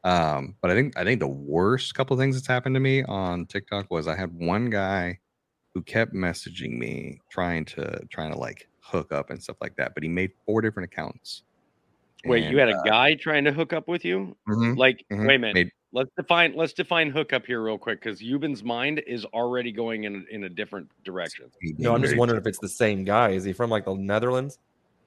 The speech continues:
Speaker 1: I don't, I have no idea, but he dressed up like a
Speaker 3: Oh.
Speaker 1: lady three different times on three different accounts, and the fourth count was the dude, uh, like, full on, like, no, no pretending or, or anything like that. But, like, I don't, I
Speaker 2: Like,
Speaker 1: don't know
Speaker 2: wanted
Speaker 1: the
Speaker 2: to hook
Speaker 1: crimes
Speaker 2: up,
Speaker 1: or anything
Speaker 2: like
Speaker 1: like that.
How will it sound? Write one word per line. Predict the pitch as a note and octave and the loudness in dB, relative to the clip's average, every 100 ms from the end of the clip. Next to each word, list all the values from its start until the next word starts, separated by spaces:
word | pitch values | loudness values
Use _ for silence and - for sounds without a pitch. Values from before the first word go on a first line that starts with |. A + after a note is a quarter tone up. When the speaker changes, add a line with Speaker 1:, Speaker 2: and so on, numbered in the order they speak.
| _ _ _ _ _ _ _ - | _ _ _ _ _ _ _ -8
Speaker 1:
I | |
don't, | F2+ F#2+ D#2+ | -6 -6 -4
I | |
have | F2 F2 | -6 -4
no | E2+ | -4
idea, | D2+ D2 A1+ D2+ | -4 -4 -6 -4
but | D2+ | -2
he | |
dressed | D#2+ F2+ F#2+ | 2 2 2
up | F2 | -2
like | D#2+ | -2
a | |
Speaker 3:
Oh. | D2+ | 0
Speaker 1:
lady | D2+ C#2+ - | 0 -2 -6
three | - F2+ | -2 0
different | D#2+ A#1+ - | 0 -4 -8
times | A#1+ - | -10 -10
on | - | -6
three | - C#2+ | -4 -4
different | - C2+ | -4 -8
accounts, | C#2 C#2 - | -6 -8 -10
and | |
the | - | 0
fourth | G#2 G2 | 4 4
count | - D2 | 2 -4
was | C2 C#2+ | -4 -8
the | - | -8
dude, | D2 C2+ - _ _ _ _ - | -8 -8 -10 _ _ _ _ -6
uh, | D#2 C2 | -4 -2
like, | - - _ - | -4 -8 _ -14
full | - F2 | 0 0
on, | D#2 C#2+ C#2+ C#2+ | 2 -4 -8 -6
like, | C#2+ | -6
no, | E2+ D#2 - | -4 -4 -4
no | D#2+ D2+ | -4 -4
pretending | D2+ D#2 C#2+ C#2+ | -4 -4 -4 -6
or, | D2 - | -8 -8
or | D2+ | -8
anything | D2+ - - | -6 -8 -10
like | - | -10
that. | - - - | -10 -10 -14
But, | A1 | -12
like, | C2+ - | -10 -4
I | D#2 | 0
don't, | D#2+ - | 0 2
I | E2+ | 4
Speaker 2:
Like, | |
Speaker 1:
don't | G2+ | 4
know | G2 | 6
Speaker 2:
wanted | G2 | 4
Speaker 1:
the | - | 2
Speaker 2:
to | A2+ | 0
hook | |
Speaker 1:
crimes | F#2 F2+ F2+ | 0 0 0
Speaker 2:
up, | |
Speaker 1:
or | F2 | 2
anything | G2+ E2 | 0 0
Speaker 2:
like | D#2 | -2
Speaker 1:
like | |
that. | - | -4